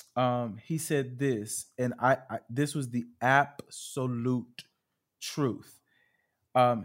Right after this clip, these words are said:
he says, hold on,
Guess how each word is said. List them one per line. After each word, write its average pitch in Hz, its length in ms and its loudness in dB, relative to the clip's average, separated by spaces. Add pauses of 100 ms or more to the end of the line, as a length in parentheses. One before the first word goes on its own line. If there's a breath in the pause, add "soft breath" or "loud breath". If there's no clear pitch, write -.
he 156 120 -2
says, 131 720 0 (4000)
hold 135 160 -10
on, 113 200 -8